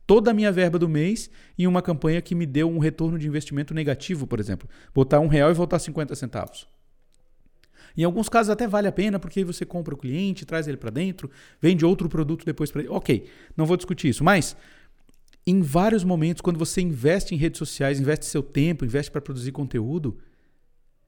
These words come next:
quando você entende como a máquina funciona, ela pode ser ajustada a qualquer momento. Você rodou dois dias, botou, fez um teste lá de, sei lá, de trezentos reais, rodou dois dias, não fez venda ou foi muito ruim,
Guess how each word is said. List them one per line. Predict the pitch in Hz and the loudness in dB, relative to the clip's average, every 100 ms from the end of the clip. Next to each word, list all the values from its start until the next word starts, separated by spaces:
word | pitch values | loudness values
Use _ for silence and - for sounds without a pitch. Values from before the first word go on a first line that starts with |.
| _ _ | _ _
quando | 156 156 | 2 2
você | 160 - 180 190 - - _ | 0 2 2 2 -2 -20 _
entende | 175 185 - 180 214 180 | -2 -2 0 2 2 0
como | 180 165 | 0 0
a | |
máquina | 160 156 135 | 0 -2 -6
funciona, | 135 - - 165 151 - | -6 -10 -4 -2 -2 0
ela | 131 143 | 0 0
pode | 156 156 | 0 -2
ser | - 160 | 0 -4
ajustada | 139 135 160 156 | -4 -6 -4 -4
a | |
qualquer | 156 151 170 | -2 -4 -2
momento. | 180 175 151 | -4 -2 -4
Você | - | -4
rodou | 147 156 165 | -4 -2 0
dois | 151 262 220 | 4 4 2
dias, | 147 135 92 - - _ _ _ _ _ | 0 -2 -2 -8 -20 _ _ _ _ _
botou, | - 143 - 196 | -2 -2 2 2
fez | 196 196 | 4 2
um | 220 | 2
teste | - 202 196 - | 2 2 2 0
lá | 180 | 0
de, | 170 160 | 0 -2
sei | - | -2
lá, | 147 | 0
de | 123 139 139 - - - - - | 0 -2 -4 -6 -18 -20 -20 -2
trezentos | 196 202 156 240 - | 4 4 6 0 0
reais, | 190 185 110 95 | 2 4 2 -2
rodou | 143 147 170 | 0 2 4
dois | 165 214 240 | 8 8 8
dias, | 147 147 123 | 2 2 2
não | 151 233 | 2 2
fez | 208 175 | 4 2
venda | 147 185 156 | 2 2 2
ou | |
foi | 147 175 | 2 2
muito | 165 175 139 | 0 0 0
ruim, | 165 208 | 0 -2